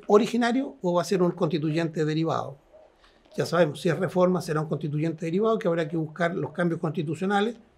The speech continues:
por la vía, ¿no es cierto?, de cuál es el mismo articulado que la Constitución establece y los mecanismos que la Constitución establece para su reforma.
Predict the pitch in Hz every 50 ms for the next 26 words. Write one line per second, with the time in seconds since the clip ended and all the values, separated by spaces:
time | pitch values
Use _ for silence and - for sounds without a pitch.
0 | _ _ _ _ _ _ - 170 160 160 160 165 170 170 160 156 147 - 170 151
1 | - 165 156 160 170 170 180 170 170 - - - - - - - _ - 160 190
2 | 214 220 220 220 220 214 156 175 185 196 208 202 196 185 165 151 - - 165 165
3 | 156 175 190 202 156 160 175 165 180 208 240 226 - 196 156 151 160 151 156 156
4 | 165 175 175 160 175 170 160 151 - 185 143 - 135 - 185 156 - 180 160 170
5 | 170 185 165 165 165 160 - 180 170 165 - 240 233 160 123 120